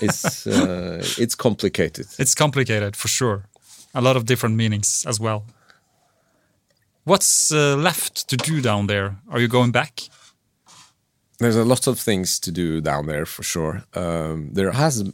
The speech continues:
Speaker 2: been a, a big increase in expeditions there. Um,
Speaker 1: We have seen, like, uh, Konrad Anker and
Speaker 2: Mm.
Speaker 1: Jimmy Chin and those big photos in National Geographic a couple of years ago.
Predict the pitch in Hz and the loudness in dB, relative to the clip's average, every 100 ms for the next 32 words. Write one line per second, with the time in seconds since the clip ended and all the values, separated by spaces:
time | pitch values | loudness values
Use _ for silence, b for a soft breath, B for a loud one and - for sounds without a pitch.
0 | - 98 92 85 _ - - - - 76 | -2 0 0 -2 _ -20 -20 -20 -12 -8
1 | 87 92 90 90 85 92 80 - 82 82 | -6 -2 0 0 -2 -4 -2 -2 -4 -4
2 | - 82 80 76 - 87 98 104 B B | -6 -6 -4 -4 -2 -2 -2 -4 B B
3 | B B B B _ _ - - 85 78 | B B B B _ _ -10 -6 -6 -6
4 | 82 80 78 139 139 - 151 139 120 113 | -6 -8 -2 -2 2 0 0 -2 0 0
5 | 110 - 104 104 104 101 101 117 110 107 | -2 -6 -4 -2 -2 -4 -6 -4 -2 -2
6 | 104 - 113 113 113 117 117 113 131 95 | -4 -2 -4 -4 -4 -2 -2 0 0 0
7 | - 110 104 101 - 113 110 107 107 101 | -2 -2 -2 -4 -4 -2 -2 -2 -2 -2
8 | 95 92 92 _ _ 104 98 - _ _ | -4 -6 -10 _ _ -8 -4 -4 _ _
9 | _ - 202 170 160 196 190 170 110 107 | _ -20 -20 -20 -20 -20 -20 -14 -4 -4
10 | 101 - 117 110 110 110 110 95 98 107 | -4 -4 -2 0 0 -2 -2 -4 -4 -4
11 | - 98 95 98 101 104 - 95 - - | -4 -6 -8 -6 -4 -4 -6 -12 -12 -20
12 | _ _ - 104 95 92 98 95 87 90 | _ _ -10 -10 -8 -8 -6 -6 -6 -10
13 | 107 | -12